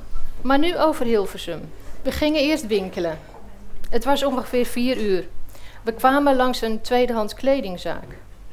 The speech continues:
Het was heel vol. Achter een gordijn van kleren zat een jongen van ongeveer dertig jaar achter een naaimachine met allemaal kleren en lapjes om zich heen. Hij vroeg of we naar het concert zouden gaan en ik zei: "Ja, jij ook dan?"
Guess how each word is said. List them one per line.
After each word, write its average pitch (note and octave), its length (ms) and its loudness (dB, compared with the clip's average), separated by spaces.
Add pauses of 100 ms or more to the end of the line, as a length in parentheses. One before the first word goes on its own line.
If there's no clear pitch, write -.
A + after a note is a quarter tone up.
(120)
Het G#3 120 -8
was A#3+ 180 -6
heel C#4 340 0
vol. F#3+ 360 -6 (440)
Achter C#4 340 0
een C#4+ 80 0
gordijn A#3+ 500 4
van A3+ 180 6
kleren B3 380 6
zat A3+ 180 2
een G#3+ 140 -2
jongen A#3 260 2
van G#3+ 160 -4
ongeveer G#3 360 -4
dertig A3 300 0
jaar F#3 280 -2
achter - 300 -6
een G3+ 120 -4
naaimachine C#4 680 -2 (580)
met - 200 -8
allemaal C#4+ 440 2
kleren B3+ 400 0
en A3+ 80 0
lapjes A3 380 0
om G3+ 140 -6
zich G3 120 -6
heen. F#3 300 -4 (1000)
Hij A3 120 2
vroeg C4 260 -4
of A#3 140 -2
we A3+ 80 -6
naar G#3+ 160 0
het G3+ 100 -4
concert G#3 440 -4
zouden F#3 280 -2
gaan F3 280 -6
en F#3+ 100 2
ik F#3+ 120 0
zei: E3+ 260 -2
"Ja, G#3 260 0 (100)
jij A#3 320 4
ook C4+ 140 0
dan?" F#3+ 280 -6